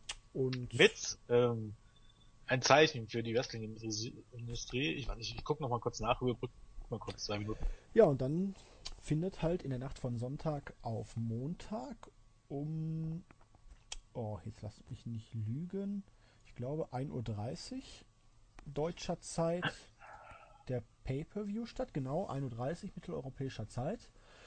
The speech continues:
Speaker 1: Ähm, und ich gehe mal davon aus, mit der Review, es wird halt drauf ankommen, wann wir die Möglichkeit haben werden, die Show zu sehen. Ob wir dann schon am Montag eine Review machen oder vielleicht doch erst am Mittwoch.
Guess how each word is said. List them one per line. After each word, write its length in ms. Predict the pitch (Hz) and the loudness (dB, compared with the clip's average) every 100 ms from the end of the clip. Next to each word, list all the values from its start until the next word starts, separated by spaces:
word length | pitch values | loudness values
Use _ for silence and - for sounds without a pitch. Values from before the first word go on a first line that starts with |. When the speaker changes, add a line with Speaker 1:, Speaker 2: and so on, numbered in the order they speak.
| - - - - - - - - | -20 -20 -20 -20 -20 -20 -20 -8
Speaker 1:
Ähm, 720 | 440 190 196 202 208 208 208 - - - - | -2 2 2 2 2 0 -2 -6 -12 -14 -6
und 420 | 190 190 196 202 - | -2 0 0 -2 -8
ich 180 | - | -10
gehe 240 | - 160 196 | 0 2 2
mal 640 | 175 170 170 175 175 170 | 2 4 4 4 2 0
davon 460 | 160 147 - 135 135 - - - - - | -2 -4 -2 -6 -8 -18 -20 -20 -18 -4
aus, 880 | 131 160 196 - - - - - - - - - - - - - | 0 2 0 -4 -8 -10 -10 -14 -18 -20 -20 -20 -20 -20 -20 -18
mit 220 | 190 147 156 | -6 -2 2
der 220 | 139 131 | 2 2
Review, 720 | 123 147 185 190 196 190 190 | 2 0 0 2 2 0 0
es 140 | 147 160 | -2 -2
wird 120 | 156 | 0
halt 160 | 156 | 2
drauf 160 | 147 - | 2 0
ankommen, 400 | 147 143 151 135 | -2 0 2 4
wann 240 | 127 139 | 4 4
wir 280 | 131 131 - | 2 2 0
die 100 | 123 | 0
Möglichkeit 560 | 120 127 - 113 117 110 | 0 0 -2 -2 -2 0
haben 240 | 117 113 | 0 0
werden, 220 | 113 110 | 0 0
die 80 | 110 | -2
Show 200 | - 117 | -4 -6
zu 220 | 113 - | -6 -4
sehen. 340 | 104 117 135 139 | -2 -2 -2 -4
Ob 200 | - - | -6 -4
wir 60 | |
dann 160 | 120 117 | -2 -2
schon 140 | - | -2
am 120 | 113 110 | 0 0
Montag 400 | 113 147 151 - | 0 -2 -2 -2
eine 100 | 131 | 0
Review 320 | 139 139 135 | 2 2 0
machen 260 | 127 - | -2 -2
oder 160 | 120 120 | -2 -2
vielleicht 280 | 113 117 113 | 0 -2 -2
doch 100 | - | -4
erst 200 | 117 120 | -4 0
am 100 | 113 | 0
Mittwoch. 420 | - - 185 190 | 0 -2 -4 -4